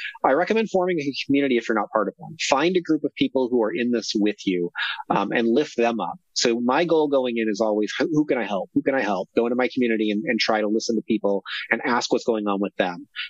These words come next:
Um, if you haven't talked to your readers in a while, send out a survey and say, "Hey, listen, I know things are time right, or hard right now in, during the pandemic. How are you getting on? You know, what did you read recently? What was the best thing that happened to you in the last week?"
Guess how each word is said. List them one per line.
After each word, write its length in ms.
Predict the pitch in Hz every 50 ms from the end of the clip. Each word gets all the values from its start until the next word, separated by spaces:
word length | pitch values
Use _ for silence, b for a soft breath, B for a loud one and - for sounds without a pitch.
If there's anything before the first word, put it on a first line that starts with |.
| B -
Um, 400 | 107 104 104 104 107 107 120 - -
if 220 | 156 123 117 - - - -
you 220 | 123 120 123 117
haven't 180 | 117 123 135 139
talked 240 | - - 131 - -
to 60 | 139
your 80 | 123
readers 420 | 117 123 123 127 135 139 139 - -
in 120 | - - 123
a 60 | 113
while, 360 | 107 110 107 120 151 208 220
send 220 | - - 233 254
out 60 | 269 247
a 40 |
survey 380 | 226 - 214 226 220 170 123 110
and 80 | 107 -
say, 120 | 139 123
"Hey, 80 | 123 139
listen, 280 | 147 135 - 131 127
I 40 | 123
know 160 | 123 127 127
things 240 | 127 139 131 127 -
are 80 | 117 -
time 300 | - - 135 139 139 135
right, 160 | 135 139 147 -
or 200 | 131 113 110 104 -
hard 160 | - 175 185
right 160 | 175 170 170 170
now 300 | 156 147 143 143 143 143
in, 220 | 127 120 117 120 120
during 160 | - 127 120
the 60 | 113 107
pandemic. 540 | - 117 107 101 135 139 131 127 127 123 - B B B B B B
How 160 | - 170 170
are 60 | 190 208
you 100 | 202 190
getting 200 | 196 185 185 175
on? 380 | 165 160 156 139 104 92 95
You 100 | 110 113
know, 80 | 113 117
what 120 | 123 147
did 120 | 156 151 175
you 80 | 165 160
read 140 | 165 151 131
recently? 400 | 127 131 123 - 131 107 101 95
What 140 | 98 123 165
was 80 | 180 -
the 120 | - - -
best 260 | - 285 - - -
thing 160 | - 160 151 147
that 120 | 143 127 -
happened 320 | 127 123 123 - 127 117
to 60 | 113
you 80 | 110 107
in 80 | 104 101
the 60 | 101
last 300 | 104 107 104 101 - - 113
week?" 220 | 107 92 90 -